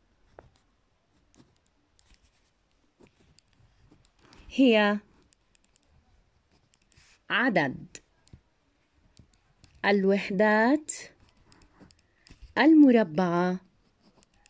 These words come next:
التي تغطي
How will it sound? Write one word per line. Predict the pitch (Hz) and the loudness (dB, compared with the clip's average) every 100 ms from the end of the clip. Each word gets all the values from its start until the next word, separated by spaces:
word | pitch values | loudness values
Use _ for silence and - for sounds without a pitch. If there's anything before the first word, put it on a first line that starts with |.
| _ - | _ -6
التي | 185 190 196 - 180 170 180 170 _ - - _ - - - _ _ _ _ _ _ _ _ - - - | -4 -2 -4 -2 0 2 0 -4 _ -20 -20 _ -20 -20 -20 _ _ _ _ _ _ _ _ -20 -20 -6
تغطي | 190 170 247 - - 220 220 220 | -4 0 -2 -4 -4 0 2 0